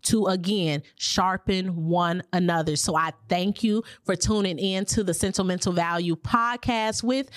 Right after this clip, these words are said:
me, Sincerely Sadrina. If you have yet to subscribe to the YouTube channel, please do that. I will do a giveaway at a thousand followers, I promise, and it will be a very good giveaway.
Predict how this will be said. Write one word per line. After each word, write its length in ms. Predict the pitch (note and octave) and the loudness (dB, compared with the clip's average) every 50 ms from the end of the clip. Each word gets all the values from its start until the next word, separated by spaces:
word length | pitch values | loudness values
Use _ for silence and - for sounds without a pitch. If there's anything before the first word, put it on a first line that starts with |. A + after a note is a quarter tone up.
| - - - - - | -20 -20 -14 -4 0
me, 240 | B3 C4+ D4 D4+ D#4+ | 2 2 4 2 2
Sincerely 580 | D4+ - B3+ A3+ G#3+ - - A#3 G#3+ G#3 G#3 D#3+ | 0 0 0 0 0 0 0 0 2 2 2 0
Sadrina. 560 | - - G3 F3+ G3 G3+ G#3 G#3 G3+ G3 - | 0 0 0 0 0 0 2 0 0 0 0
If 180 | G#3 G3+ G3+ | 0 0 0
you 120 | G#3+ A#3+ A#3+ | 2 2 2
have 240 | A3 G#3+ G3+ F#3+ F#3 | 2 2 0 -2 -4
yet 340 | F3+ F3+ G3 G3+ A3+ - - | -2 0 0 0 0 -2 -4
to 80 | A3+ | -4
subscribe 600 | F#3 - G3 F3+ - - - G#3 G3+ G3 G3 G3+ | -2 -2 -2 -2 -2 -2 0 0 0 0 0 -2
to 120 | - - A#3 | -2 -2 -2
the 120 | G3+ F#3 | -2 -2
YouTube 380 | G3 G3+ G3 - - A3 G3 - | -2 -2 -2 -2 -2 -2 -2 -2
channel, 400 | - - G#3+ G#3 G3+ C#4+ D4 - - - - - - | -2 -2 0 0 0 0 -2 -2 -6 -14 -6 0 0
please 480 | - - C#4+ C#4+ D4+ D4+ D4+ C#4+ A#3 G#3 | 2 4 4 4 4 4 2 2 0 0
do 300 | F3+ G#3+ A#3 B3+ B3+ A3 | 0 2 2 4 4 4
that. 320 | G#3+ F#3 F3 C#3 - - - | 4 2 2 0 -2 0 0
I 200 | F3+ F#3 G3+ G3+ | 0 0 2 0
will 260 | G3+ G3+ A#3 B3+ C4+ | 2 2 2 2 2
do 200 | B3 A#3 B3+ B3+ | 2 2 2 2
a 60 | B3+ A#3+ | 2 2
giveaway 500 | G#3 C4 C#4 A#3+ C4 A#3+ A3+ G3+ G3+ - | 2 0 2 2 2 2 2 2 0 0
at 140 | F#3+ F#3 | 0 0
a 100 | G3 F#3+ | 0 0
thousand 680 | - - F#3+ F3 F#3 F#3+ G3 G3+ G3 F#3 G3+ G3 G3 G3 - - - - - _ | 0 0 -2 0 0 0 0 2 2 2 2 0 0 -2 -4 -10 -20 -20 -20 _
followers, 680 | - - A3 G#3+ A3 A3 G#3+ F#3 E3 D3+ D3+ D3 - - | -2 0 2 2 4 4 4 4 4 4 2 0 0 -2
I 140 | - E3+ F3 | -2 -2 -2
promise, 680 | - - - - - A3+ A3+ A3+ G#3 E3+ D#3 D3+ - | 0 0 0 2 2 0 2 2 2 0 0 0 -2
and 140 | - F3 F3+ | -2 -2 0
it 80 | F#3 F#3 | 0 0
will 120 | F#3+ F#3 | 0 0
be 160 | F3+ G3 F#3+ | 0 0 0
a 60 | F#3 F3 | 0 0
very 320 | E3+ F3 F3+ F#3 F#3+ G3 | 0 0 0 2 0 0
good 260 | F3+ F#3+ F3+ E3+ F3 | 0 0 0 0 0
giveaway. 600 | F3 F#3 F#3+ F#3 F3+ D#3+ D3 C#3+ C3+ C#3 C#3+ D3+ | 0 -2 0 0 0 2 2 2 0 0 -2 -4